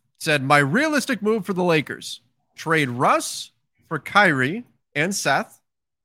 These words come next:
I think that's the, the preferred trade for the Lakers. "Trade T H T and a first round pick for Buddy."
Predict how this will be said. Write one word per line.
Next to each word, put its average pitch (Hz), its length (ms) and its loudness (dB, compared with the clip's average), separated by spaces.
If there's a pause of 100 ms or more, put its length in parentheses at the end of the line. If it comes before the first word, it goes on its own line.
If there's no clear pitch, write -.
I 135 80 -4
think 127 160 -8
that's 131 220 -2
the, 139 160 -4
the 131 140 -10
preferred 147 380 -8
trade 135 220 -8
for - 80 -16
the 180 60 -10
Lakers. 143 340 -10 (960)
"Trade 165 280 0
T 196 200 -2
H 220 240 -4
T 175 280 -2 (360)
and 143 100 0
a 135 60 0
first 165 300 -4
round 151 200 -2
pick 143 400 -4 (320)
for 135 120 -8
Buddy." 139 680 -2